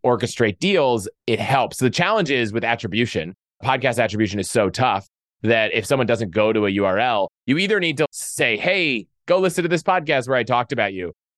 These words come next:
or you need to say, "Hey, go to all the hacks dot com slash inside tracker" so that they know I sent you there.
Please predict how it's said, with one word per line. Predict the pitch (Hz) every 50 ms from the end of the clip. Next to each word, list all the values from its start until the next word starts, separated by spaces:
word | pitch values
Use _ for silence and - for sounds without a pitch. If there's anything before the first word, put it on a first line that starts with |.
| _ _
or | - 196 202 208 196
you | 175 151 143
need | 139 135 120
to | 123
say, | 113 135 120
"Hey, | 123 196 214 185 151
go | 107 - 139 160
to | 147 131
all | 139 143 151
the | 147 127
hacks | 139 139 - -
dot | 143 135 127 -
com | 139 135 131
slash | 113 - 135 131 120 -
inside | - 175 170 143 147 143 127 - 95
tracker" | 127 127 117 117 - 123 120 120
so | - 123
that | 117 120 110 -
they | 131 151 160
know | 147 147 143 139
I | 135 127
sent | 120 - 139 123 135
you | 156
there. | 156 175 180 196 202